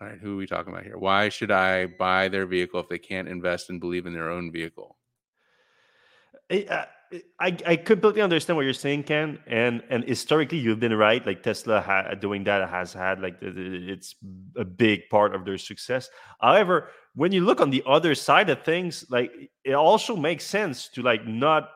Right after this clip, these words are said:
Speaker 2: have your own charging network and have, like, a global,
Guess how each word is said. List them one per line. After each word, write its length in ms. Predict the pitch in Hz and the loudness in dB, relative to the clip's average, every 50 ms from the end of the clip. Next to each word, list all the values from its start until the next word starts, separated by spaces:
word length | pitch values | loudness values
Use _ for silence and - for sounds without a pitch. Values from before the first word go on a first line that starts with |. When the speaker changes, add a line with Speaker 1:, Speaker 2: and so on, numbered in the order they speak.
| _ - | _ -18
Speaker 2:
have 340 | - - 131 135 139 131 123 120 | -8 0 2 4 4 4 2 0
your 160 | 117 120 - | -2 0 0
own 180 | 127 127 131 123 | 0 0 0 -2
charging 380 | - - 123 117 110 117 117 | -2 -2 -2 -2 -2 -4 -4
network 400 | 117 117 113 110 110 123 131 127 117 | -4 -4 -4 -2 0 0 0 0 -2
and 60 | 107 | -2
have, 220 | 101 107 110 104 | 0 0 0 0
like, 180 | 104 101 92 - | -2 -4 -4 -6
a 40 | 101 | -10
global, 800 | 98 - 110 110 113 117 113 113 117 117 117 113 113 113 113 | -12 -6 -2 2 4 4 4 4 2 2 2 2 -2 -4 -10